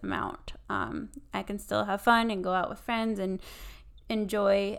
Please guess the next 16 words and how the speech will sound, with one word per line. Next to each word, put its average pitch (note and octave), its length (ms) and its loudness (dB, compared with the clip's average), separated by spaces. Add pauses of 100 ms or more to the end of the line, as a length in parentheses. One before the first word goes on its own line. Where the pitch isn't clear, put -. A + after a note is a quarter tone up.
(140)
every G#3+ 300 2
single G#3 320 -2
thing F#3+ 360 -2
every G3+ 220 0
single G#3 300 0
day F#3+ 220 2
with F#3+ 240 -2
Kai A3+ 380 8
and G#3+ 400 2
our F#3 120 0
puppies, G#3 680 0
and F#3+ 480 -4 (100)
life A3+ 220 -4
is B3 140 -4
just - 200 -10
good. G#3+ 260 0